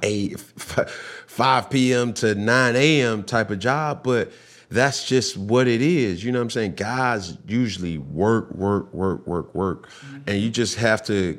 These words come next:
Speaker 1: perfect that sound.
Speaker 2: You do.
Speaker 1: Right? And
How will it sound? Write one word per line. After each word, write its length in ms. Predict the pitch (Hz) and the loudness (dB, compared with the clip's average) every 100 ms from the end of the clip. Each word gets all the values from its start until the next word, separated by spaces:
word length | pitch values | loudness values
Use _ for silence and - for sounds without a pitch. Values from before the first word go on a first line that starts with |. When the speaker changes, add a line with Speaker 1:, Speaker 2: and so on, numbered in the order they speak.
| - | -10
Speaker 1:
perfect 640 | - 95 - 117 101 - - | -6 -6 -2 -2 -2 -4 -2
that 360 | 107 101 - | 0 -2 -8
sound. 500 | - 120 143 110 76 - | -6 0 2 2 -4 -10
Speaker 2:
You 80 | - | -20
do. 120 | - - | -8 -2
Speaker 1:
Right? 220 | 110 98 - | -2 -2 -4
And 600 | 123 113 113 107 98 90 | 0 0 0 0 -2 -4